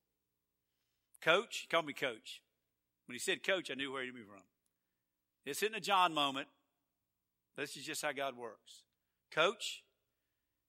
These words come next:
do you remember one day after practice in that locker room when you took," I was like, "Heavens, I don't remember what I said last minute." "No, I don't remember. I mean, that was twenty years ago to a middle schooler."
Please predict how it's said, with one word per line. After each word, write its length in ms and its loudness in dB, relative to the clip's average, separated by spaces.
do 80 -6
you 360 -2
remember 720 -2
one 300 -2
day 200 4
after 280 4
practice 800 0
in 140 -8
that 200 2
locker 400 6
room 380 -8
when 100 -12
you 160 -6
took," 220 -6
I 20 0
was 100 -8
like, 140 -4
"Heavens, 640 -4
I 80 0
don't 80 -2
remember 240 -6
what 80 -4
I 40 0
said 220 -4
last 300 0
minute." 340 -6
"No, 80 4
I 40 4
don't 160 4
remember. 280 0
I 80 4
mean, 200 -4
that 140 0
was 140 -6
twenty 260 -2
years 360 2
ago 480 6
to 140 0
a 40 0
middle 240 0
schooler." 540 -2